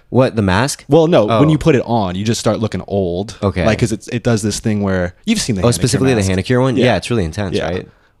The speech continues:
Speaker 2: But then it's gonna turn back a couple years.
Speaker 1: Okay.
Speaker 2: You know, no longer will I be looking like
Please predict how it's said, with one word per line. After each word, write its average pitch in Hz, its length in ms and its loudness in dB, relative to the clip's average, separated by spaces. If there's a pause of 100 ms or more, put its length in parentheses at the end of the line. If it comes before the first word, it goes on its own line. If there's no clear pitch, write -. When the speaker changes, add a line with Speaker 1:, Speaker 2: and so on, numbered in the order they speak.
Speaker 2:
But 113 140 2
then 117 100 2
it's 110 80 -2
gonna 110 140 -2
turn 110 260 -2
back 92 220 0
a 82 40 -10
couple - 220 -14
years. - 400 -14
Speaker 1:
Okay. 78 400 -4
Speaker 2:
You 95 80 -6
know, 85 160 -6
no 107 140 2
longer 117 360 2
will 98 160 0
I 92 120 -2
be 90 320 -4 (800)
looking 107 260 0
like 92 320 -4